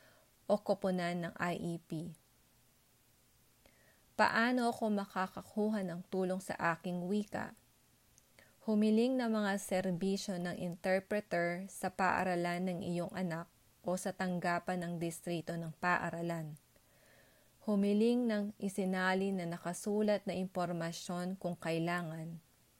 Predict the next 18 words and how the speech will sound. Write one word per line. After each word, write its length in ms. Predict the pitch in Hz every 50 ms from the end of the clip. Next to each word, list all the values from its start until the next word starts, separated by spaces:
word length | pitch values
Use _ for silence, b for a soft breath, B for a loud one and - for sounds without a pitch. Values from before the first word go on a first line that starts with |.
| _ _ _ B B B B B B B B _
Ang 180 | - 185 185 170
impormasyon 1120 | 185 196 190 - 180 180 180 180 180 175 175 175 - - 220 214 226 233 240 247 277 262 - _ _ _ _ _ -
na 80 | 180 175
gagamit 560 | - 180 175 160 185 180 175 180 190 190 -
ng 240 | - 190 180 180 165
lahat 400 | 156 156 165 180 175 - - -
ng 160 | 202 196 185
mga 260 | 185 180 165 165 160 160
magulang 480 | 175 185 208 196 175 170 175 175 175 175
sa 160 | 185 - 180
distrito 1040 | 175 170 180 175 180 190 - - - - - - 196 185 170 - - 160 156 156 160 B B B B B B B B - 190
ng 160 | 185 175 180 -
paaralan 720 | _ 185 180 175 - 196 202 208 202 190 170 160 160 165 185 - - -
ay 180 | 180 180 156
dapat 400 | 170 160 160 160 - 165 - -
nagagamit 640 | 165 160 151 156 151 151 165 160 165 160 160 - -
mo 160 | 143 143 147
din. 320 | 147 147 156 165 - -